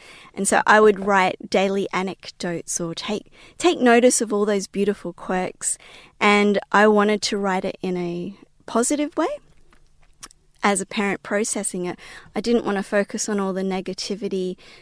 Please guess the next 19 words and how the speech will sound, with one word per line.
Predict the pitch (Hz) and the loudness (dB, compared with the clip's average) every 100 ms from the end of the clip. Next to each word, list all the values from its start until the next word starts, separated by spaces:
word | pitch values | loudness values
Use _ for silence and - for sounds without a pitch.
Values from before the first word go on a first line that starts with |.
| _ | _
as | 202 - | -4 -2
challenging | 233 196 190 196 185 180 | -2 0 -2 -2 -2 -4
as | 175 180 | -6 -8
it | 180 | -2
is. | 214 202 185 - - _ | 0 -2 -6 -14 -20 _
I | 196 | -4
wanted | 190 185 | -4 -4
to | - | -6
draw | 180 190 196 190 | -8 -2 0 2
out | 175 - | 0 -2
his | - 180 | -8 -10
dignity. | - 185 185 208 233 - 254 294 _ - - _ _ | -6 -6 -6 -8 -8 -8 -8 -10 _ -20 -20 _ _
And | - 180 170 175 165 - _ | -8 -6 -4 -6 -8 -16 _
so | - - 240 | -4 0 4
those | 254 262 | 4 4
stories | - - 277 262 214 202 | 0 2 4 4 4 0
were | 226 190 185 175 180 202 _ | -2 0 0 -2 -4 -10 _
for | _ - 208 | _ -2 0
myself, | 196 190 - 190 160 440 - - | 0 0 -2 0 0 -2 -6 -20